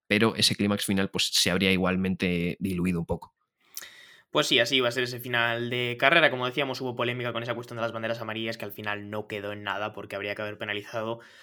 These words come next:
Speaker 2: pues, no sé, a una cantidad enorme de pilotos, por no decir básicamente a todos. Verstappen, al que sí que lo vimos nervioso con esa cuestión, también lo vimos nervioso con la cuestión de que Leclerc pisaba la línea de entrada al pit lane.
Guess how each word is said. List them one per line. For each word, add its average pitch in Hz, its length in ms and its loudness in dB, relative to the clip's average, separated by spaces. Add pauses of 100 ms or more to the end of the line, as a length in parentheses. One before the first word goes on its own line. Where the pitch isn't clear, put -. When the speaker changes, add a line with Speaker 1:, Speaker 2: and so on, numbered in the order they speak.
(220)
Speaker 2:
pues, 98 420 -18
no 117 100 -10
sé, - 120 -2
a 101 60 2
una 107 120 -2
cantidad 110 320 -2
enorme 113 260 0
de 104 120 -2
pilotos, 120 300 -2
por 113 120 -10
no 117 60 0
decir 117 220 -2
básicamente 117 840 -4
a 113 140 0
todos. 147 400 2
Verstappen, 160 400 4
al 196 120 2
que 185 60 2
sí 185 160 0
que 180 60 0
lo 160 80 4
vimos 165 320 0
nervioso 143 600 2
con 131 120 0
esa 143 220 -2
cuestión, 135 460 2
también 120 220 0
lo 127 80 0
vimos 131 220 -2
nervioso 127 300 -2
con 127 80 -2
la 120 100 0
cuestión 123 300 -6
de 127 80 -4
que 123 100 -2
Leclerc 123 340 -2
pisaba 120 360 0
la 117 100 0
línea 120 400 -2 (360)
de 127 200 2
entrada 120 360 0
al 117 120 -4
pit 117 220 -8
lane. 135 260 0